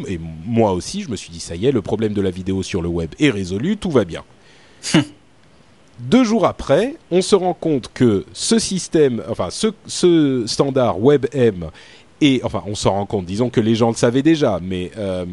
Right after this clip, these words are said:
on, on, on, on en discute un petit peu plus. Et on se rend, on, on, on comprend que web M est basé sur le codec, euh, le codec V P huit, qui lui-même est très, très proche de H deux cent soixante-quatre.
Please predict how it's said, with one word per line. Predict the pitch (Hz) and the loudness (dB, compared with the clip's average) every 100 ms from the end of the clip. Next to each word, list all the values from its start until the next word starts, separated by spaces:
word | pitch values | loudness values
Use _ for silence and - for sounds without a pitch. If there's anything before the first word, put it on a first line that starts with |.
| 87 85 - _ _ _ - - | -10 -14 -18 _ _ _ -16 -4
on, | 143 139 | -2 0
on, | 127 120 | 0 0
on, | 127 123 120 | -2 -2 -2
on | 131 | 0
en | 123 120 | 0 0
discute | 120 143 - 151 | -4 -10 -6 -4
un | 110 | -4
petit | 101 | -4
peu | 95 143 | -4 -2
plus. | 226 269 - - - - - - | 0 0 -2 -14 -20 -20 -20 -4
Et | 170 | -2
on | |
se | 170 | 0
rend, | 165 151 - | -2 -6 -4
on, | 147 135 | -4 0
on, | 147 147 | -2 0
on | 151 143 135 | 0 0 -2
comprend | - 185 - 185 147 | -2 0 0 0 0
que | - 113 | 0 2
web | 117 156 120 | 4 4 2
M | 139 123 101 - | 0 0 -2 -4
est | 135 | 0
basé | 127 117 120 | 2 2 0
sur | - 101 | -2 -4
le | 95 | -2
codec, | - 92 95 82 78 | -4 -2 -4 -4 -10
euh, | 78 - | -12 -6
le | 113 110 | -4 -2
codec | 113 95 85 | -2 -2 -2
V | 98 156 | 0 0
P | - | 0
huit, | 107 101 202 - - - - - | -2 -4 -10 -14 -20 -20 -20 -14
qui | - 185 | -6 -4
lui-même | 180 185 180 135 | 0 2 2 0
est | 117 | -4
très, | - 233 | -4 -8
très | 240 - 165 | -4 0 -2
proche | - 180 233 - - - _ _ _ - | 0 2 2 0 -8 -12 _ _ _ -12
de | 120 208 262 - | 2 2 2 0
H | 190 170 | -2 0
deux | 180 | -2
cent | 190 | 0
soixante-quatre. | 175 160 135 117 107 90 - | 0 -2 -2 -2 -6 -8 -18